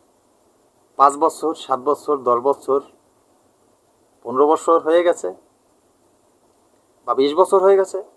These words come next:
আপনার সন্তান, আপনার শিশু সন্তান আপনার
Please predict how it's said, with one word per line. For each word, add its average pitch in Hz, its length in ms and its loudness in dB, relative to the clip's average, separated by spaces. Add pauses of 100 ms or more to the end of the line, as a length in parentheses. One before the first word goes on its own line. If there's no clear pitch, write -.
(120)
আপনার 226 240 0 (100)
সন্তান, 190 340 2 (960)
আপনার 156 320 -8
শিশু 160 180 -6 (100)
সন্তান 117 300 -4 (960)
আপনার 131 260 -6